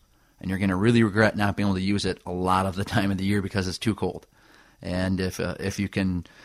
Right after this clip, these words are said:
do a couple of little things on those types of porches, you know, it can go a long ways.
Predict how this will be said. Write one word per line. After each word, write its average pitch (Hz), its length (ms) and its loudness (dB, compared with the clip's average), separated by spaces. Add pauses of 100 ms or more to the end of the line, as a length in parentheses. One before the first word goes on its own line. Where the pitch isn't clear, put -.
(220)
do 139 160 8
a 131 60 6
couple 139 320 6
of 131 60 6
little 143 180 6
things 143 340 4
on 151 160 2
those 151 160 2
types 147 240 0
of 160 80 -4
porches, 190 460 0
you 151 140 -4
know, 214 200 0
it - 80 -8
can 135 100 -4
go 143 100 0
a 147 40 0
long 160 200 -2
ways. 185 280 -4